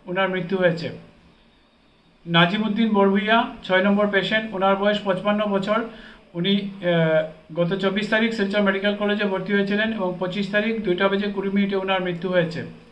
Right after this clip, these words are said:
আব্দুল নূর চৌধুরী, ওনার বয়স ষাট বছর। উনি কাটলিছড়া থেকে এসেছিলেন। উনি গত পঁচিশ তারিখ শিলচর মেডিকেল কলেজে ভর্তি হয়েছিলেন এবং পঁচিশ তারিখ বিকাল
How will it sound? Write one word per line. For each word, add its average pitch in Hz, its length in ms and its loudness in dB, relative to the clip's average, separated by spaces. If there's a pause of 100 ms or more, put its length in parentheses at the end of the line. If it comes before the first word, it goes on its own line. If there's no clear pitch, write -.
(380)
আব্দুল 190 440 0
নূর 226 240 2 (220)
চৌধুরী, 208 520 0
ওনার 196 220 2
বয়স 208 400 -2
ষাট 190 240 0
বছর। 208 320 -2 (400)
উনি 185 180 -4
কাটলিছড়া 208 540 0
থেকে 220 180 -4
এসেছিলেন। 208 540 0 (340)
উনি 185 140 -4
গত 185 380 0
পঁচিশ 202 300 -4
তারিখ 226 240 -2
শিলচর 202 280 -2
মেডিকেল 208 400 0
কলেজে 208 300 -2
ভর্তি 190 300 -4
হয়েছিলেন 208 440 0
এবং 180 220 -4
পঁচিশ 190 300 -6
তারিখ 208 220 -2
বিকাল 202 420 0